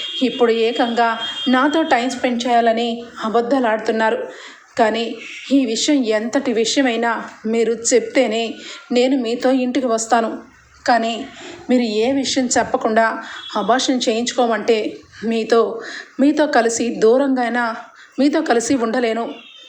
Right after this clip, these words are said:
కావాలంటే మిమ్మల్ని తలుచుకొని దూరంగా అయినా బతికేస్తాను, కానీ నా కడుపులో బిడ్డల్ని మాత్రం నేను పోగొట్టుకోను" అని చెప్పి కావ్య కరాఖండిగా రానని చెప్తుంది. ఇక కావ్య మాటలకి ఇద్దరు తల్లిదండ్రులు ఇద్దరు కూడా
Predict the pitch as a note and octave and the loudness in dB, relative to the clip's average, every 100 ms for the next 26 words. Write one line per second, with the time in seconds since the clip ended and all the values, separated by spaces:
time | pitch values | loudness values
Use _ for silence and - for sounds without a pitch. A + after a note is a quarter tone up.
0 | - G#3+ F#3+ G#3+ A#3+ G#3 A#3 A3+ - - | -4 -2 2 2 0 2 2 2 -2 -12
1 | - - C4+ D4 C4+ A#3 A#3 A#3 B3 - | -20 -4 2 2 2 0 2 2 2 0
2 | B3+ C4 A#3+ A#3+ C#4 C#4 A#3 A#3 B3 G#3+ | 2 2 4 4 4 0 0 -2 0 0
3 | G#3+ C4 B3 A#3 G#3+ G#3+ A3+ A3 - - | 0 -4 0 -2 0 0 0 -4 -10 -20
4 | - - G#3 G3 G#3+ G#3 B3 B3 A3+ G#3+ | -16 -6 -4 0 0 0 0 0 2 2
5 | C4 B3 A3+ G#3 B3+ A#3+ G#3 A#3 C#4 A#3 | 2 0 -2 -2 -2 -2 0 0 2 4
6 | A#3+ B3+ B3+ A#3 A3 G#3+ C#4+ - - - | 4 0 0 2 0 -2 -8 -16 -20 -16
7 | - B3 B3+ A#3 - A#3 C4 C4 A3+ G#3+ | -4 -2 0 0 -2 -2 -2 0 0 2
8 | A#3+ A3+ - - A#3 B3+ B3 G#3+ A#3 A3 | 0 -2 -2 2 2 2 0 0 0 0
9 | B3 A3 G#3 A3+ A#3+ A#3 - A3+ G#3+ A3+ | 0 0 -2 -2 -2 -4 -2 -2 0 -2
10 | - - - - - C4 C4+ A#3+ B3 B3 | -6 -16 -20 -20 -4 -2 2 2 0 -4
11 | - A3 A3 C4 A#3+ A#3 A#3 A#3 B3+ A#3+ | 0 0 0 -2 -2 -2 -2 -2 0 0
12 | A3+ - - - - G#3 - C4 C4 A3+ | -2 -8 -18 -20 -12 -8 0 2 2 0
13 | - A#3 B3+ D4 B3+ A#3+ A3 A#3 B3 A3+ | 0 2 2 0 0 0 2 2 2 2
14 | A#3 A3+ | 2 0